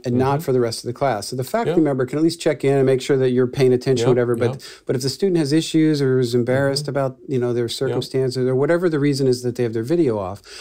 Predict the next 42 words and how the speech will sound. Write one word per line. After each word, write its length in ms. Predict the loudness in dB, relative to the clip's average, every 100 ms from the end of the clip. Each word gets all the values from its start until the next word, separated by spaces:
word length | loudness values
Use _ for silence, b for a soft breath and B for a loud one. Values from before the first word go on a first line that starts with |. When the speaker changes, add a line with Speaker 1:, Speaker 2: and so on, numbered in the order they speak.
| B
Speaker 1:
it 0 |
Speaker 2:
Yeah. 60 | -4
Speaker 1:
doesn't 220 | -2 0
have 100 | -2
to 80 | -2
be 60 | -4
exposed 360 | -2 -2 -4
to 60 | -4
the 80 | -10
rest 240 | -10 -12
of 80 | -16
the 60 | -20
class. 680 | -12 -8 -8 -10 -16 -16 B B B B
Speaker 2:
Yeah. 80 | -8 -6
Speaker 1:
Uh, 60 | -6
and 100 | -4
I 60 |
thought, 240 | -2 -2 0
"That's 280 | -2 0
an 140 | -2 -2
interesting 640 | -4 -6 -10 -10 -8 -8 -8
idea." 500 | -10 -10 -10 -14 -16 _
Speaker 2:
Mm-hmm. 200 | -10 -10 -12 _ B B B B B B
Speaker 1:
So, 80 | -2
Speaker 2:
I'm, 140 | 0
I'm, 220 | 0 0 0
Speaker 1:
anyway. 140 | -2
Speaker 2:
I'm 220 | 0 2 2
right 200 | 2 2
there 140 | 2
with 240 | 2 0
you. 100 | -2 -2
I 100 | -2
think 260 | -2 0
both 220 | 0 2
of 60 | 2
those 200 | 0 2
things 300 | 0 0 2
are 40 |
important, 440 | 0 0 -2 -2 -2
right? 180 | 0 B B B -2
One, 580 | 2 4 4 2 -2